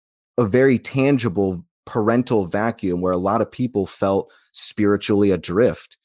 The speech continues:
in this, like, nineties Japanese culture. And this guy just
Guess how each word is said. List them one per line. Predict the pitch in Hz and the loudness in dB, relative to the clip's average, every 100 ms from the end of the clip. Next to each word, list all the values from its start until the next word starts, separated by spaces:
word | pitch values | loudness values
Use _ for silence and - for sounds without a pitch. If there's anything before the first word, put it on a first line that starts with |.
| _ _ _ | _ _ _
in | 98 95 95 | -2 0 0
this, | 95 92 - | 0 -2 -2
like, | 90 95 | -2 0
nineties | 92 95 92 95 - | 0 0 -2 -4 -4
Japanese | 98 90 - 95 92 | -4 -4 -2 -2 -4
culture. | - 107 131 - 85 | -2 0 0 -2 -2
And | 80 95 95 | -2 -2 -2
this | 95 | -2
guy | - 101 107 85 | -2 0 0 -2
just | 82 87 85 - | -2 -6 -6 -14